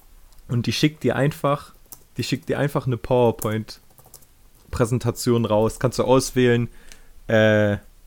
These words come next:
unteres Niveau, mittleres Niveau, höheres Niveau oder irgendwie sowas kannst du, glaub ich, die Schwierigkeitsstufe einstellen.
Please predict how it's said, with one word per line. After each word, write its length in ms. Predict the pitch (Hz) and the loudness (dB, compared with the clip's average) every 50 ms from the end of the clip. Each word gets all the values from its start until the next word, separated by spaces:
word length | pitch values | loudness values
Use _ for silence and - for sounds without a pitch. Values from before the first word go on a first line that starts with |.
| - - - - - 123 | -20 -20 -20 -6 0 2
unteres 420 | 135 156 151 160 151 147 143 - - | 2 4 4 4 4 4 4 2 2
Niveau, 300 | 139 123 117 123 123 120 | -2 2 4 4 6 6
mittleres 460 | 120 127 127 131 127 113 123 - - | 4 2 0 0 0 0 -2 -2 -2
Niveau, 340 | 117 104 104 104 101 104 104 | -4 -2 -2 -2 -2 0 2
höheres 380 | 127 143 160 156 156 151 - | 4 4 4 4 4 0 -2
Niveau 240 | 156 139 131 135 139 | -2 -2 0 0 0
oder 160 | 135 117 101 | 0 0 0
irgendwie 240 | 123 139 139 123 117 | 0 0 0 0 -2
sowas 240 | 117 120 123 120 - | -4 -2 -4 -4 -4
kannst 200 | - 120 - - | -4 -6 -6 -8
du, 40 | - | -8
glaub 160 | - - 104 | -6 -6 -6
ich, 100 | 104 - | -6 -6
die 180 | - 107 101 104 | -10 -12 -12 -12
Schwierigkeitsstufe 1120 | - - 123 135 139 147 - - - 143 131 131 131 - - - - - 139 131 - 139 | -10 -6 -4 -4 -4 -4 -6 -6 -4 -2 -2 -2 -2 -4 -8 -12 -8 -8 -8 -6 -6 -6
einstellen. 640 | 135 139 139 139 131 - - - 139 135 139 147 151 | -4 -4 -4 -4 -6 -8 -6 -4 -4 -2 -2 -2 -4